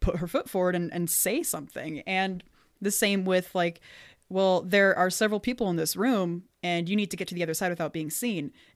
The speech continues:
Everyone immediately is like, looks at Saphir, and he's like, "I got it." And he turns on his invisible ring and just quietly goes to the other side.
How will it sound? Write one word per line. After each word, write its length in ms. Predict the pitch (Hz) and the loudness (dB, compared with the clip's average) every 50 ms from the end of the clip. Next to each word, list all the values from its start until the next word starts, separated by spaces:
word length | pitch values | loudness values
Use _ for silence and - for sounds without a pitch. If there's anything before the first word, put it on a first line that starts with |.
| _ | _
Everyone 360 | - 202 214 254 262 254 247 220 | 0 2 4 4 4 4 4 4
immediately 460 | 208 220 247 247 226 - 185 180 180 | 2 2 2 2 0 0 0 -2 -2
is 140 | 170 170 - | -2 -2 0
like, 280 | 175 170 170 165 - - _ _ _ _ _ _ _ _ - | 0 0 0 -2 -6 -16 _ _ _ _ _ _ _ _ -8
looks 400 | 180 175 185 190 - - - - - | -4 -4 -2 -2 -2 -4 -4 -2 -2
at 140 | 180 165 | -2 0
Saphir, 560 | - - 180 170 - - 247 254 208 185 175 165 | 0 -2 -2 -4 -2 -2 0 2 2 2 2 0
and 120 | - 185 | 0 -2
he's 200 | 180 185 185 185 | -2 -2 -2 -2
like, 240 | 196 180 165 - - _ _ - | -2 -2 -2 -4 -8 _ _ -2
"I 120 | 165 180 | -2 -2
got 260 | 190 180 170 170 165 170 | 0 0 0 2 2 2
it." 140 | 170 - - | 0 0 0
And 100 | 180 190 | -2 -2
he 80 | 202 | -2
turns 320 | - - 254 233 233 226 202 | 0 0 2 2 2 2 2
on 160 | 214 208 208 | 2 2 2
his 140 | 208 190 202 | 2 2 2
invisible 420 | 196 196 208 190 - 165 180 180 | 2 2 2 2 2 0 0 2
ring 240 | 175 214 247 220 185 | 2 2 2 2 0
and 140 | 160 165 - | -2 -2 -2
just 200 | 175 170 - - _ _ _ _ _ _ _ _ _ _ _ | -2 -4 -4 -6 _ _ _ _ _ _ _ _ _ _ _
quietly 920 | - - - - - - 175 190 233 247 214 185 - 180 180 180 175 170 170 - | -14 -10 -8 -8 -4 -2 2 4 6 6 6 6 4 2 2 2 0 0 -2 -2
goes 260 | - 175 175 185 185 - | 0 2 2 2 0 0
to 80 | 196 196 | -2 -2
the 40 | 185 | 0
other 120 | 180 185 | 0 0
side. 480 | 185 - - 262 214 170 180 185 - | 0 0 0 0 0 0 2 2 0